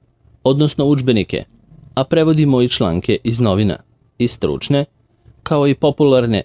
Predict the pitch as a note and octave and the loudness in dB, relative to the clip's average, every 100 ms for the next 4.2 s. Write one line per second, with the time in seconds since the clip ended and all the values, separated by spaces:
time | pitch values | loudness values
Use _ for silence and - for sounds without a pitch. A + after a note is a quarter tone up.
0 | - F2+ E2+ - G2 - F#2+ - - G#2 | -4 -6 -6 -6 -6 -2 -2 -2 -4 -4
1 | - - _ _ _ _ _ _ _ _ | -6 -8 _ _ _ _ _ _ _ _
2 | _ _ _ - B2 B2+ B2+ C3 B2+ - | _ _ _ -4 0 2 2 0 -2 0
3 | D3+ C#3 C#3 C#3 - B2 C3 C#3 D3 C#3 | 0 0 0 -2 -2 0 2 0 0 0
4 | A#2+ | 0